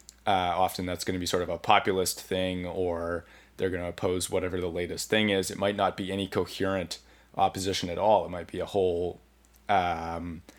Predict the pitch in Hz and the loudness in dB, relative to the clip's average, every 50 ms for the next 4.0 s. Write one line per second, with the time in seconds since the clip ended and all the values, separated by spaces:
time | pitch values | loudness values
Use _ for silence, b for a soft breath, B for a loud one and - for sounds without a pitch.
0 | B B B B B B B B B B _ _ _ _ _ _ - - 80 82 | B B B B B B B B B B _ _ _ _ _ _ -20 -20 -18 -18
1 | 92 90 71 - _ _ - - 107 104 90 87 - - - 117 95 92 - - | -18 -20 -20 -20 _ _ -12 -4 -2 -2 -2 -2 -6 -8 -6 -4 -4 -4 -2 -2
2 | 101 95 82 - 98 98 87 - - - - 101 90 82 - - - - - 87 | -2 -2 0 0 0 0 0 -2 -8 0 0 0 0 0 -6 -12 -12 -6 -4 -4
3 | 82 76 - - - 95 87 82 78 85 85 - - 101 95 85 90 87 90 82 | -4 -4 -8 -2 -2 -2 -2 0 -4 -8 -8 -4 -2 -2 0 0 0 -2 -2 -4